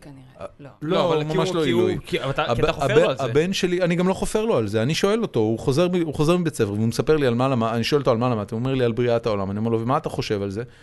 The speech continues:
Speaker 2: אז הוא אומר לי, "תשמע, סיפור די מעניין." ואני אומר לו, "אתה חושב שזה באמת קרה ככה?" אז הוא אומר לי, "לא, לא נראה לי."
Speaker 1: נו,
Speaker 2: זהו.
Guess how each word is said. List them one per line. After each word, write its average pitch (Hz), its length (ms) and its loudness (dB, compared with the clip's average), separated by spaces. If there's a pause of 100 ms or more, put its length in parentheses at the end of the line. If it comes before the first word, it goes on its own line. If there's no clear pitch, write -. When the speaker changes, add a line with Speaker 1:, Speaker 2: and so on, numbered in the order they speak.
(320)
Speaker 2:
אז 95 100 -4
הוא 120 80 0
אומר 160 120 2
לי, 165 200 0
"תשמע, 330 240 -4
סיפור 214 360 -4
די 233 100 2
מעניין." 131 460 -2
ואני 104 120 -2
אומר 113 120 -2
לו, 120 120 0
"אתה 110 160 -2
חושב 107 280 -4
שזה 107 200 -2
באמת 104 240 -2
קרה 120 280 -4
ככה?" 208 220 -10
אז 170 100 -4
הוא 165 60 0
אומר 160 100 -2
לי, 147 140 -6
"לא, 85 240 -4
לא 82 120 -12
נראה 80 320 -16
לי." - 60 -20 (440)
Speaker 1:
נו, 226 100 -10
Speaker 2:
זהו. 254 140 -2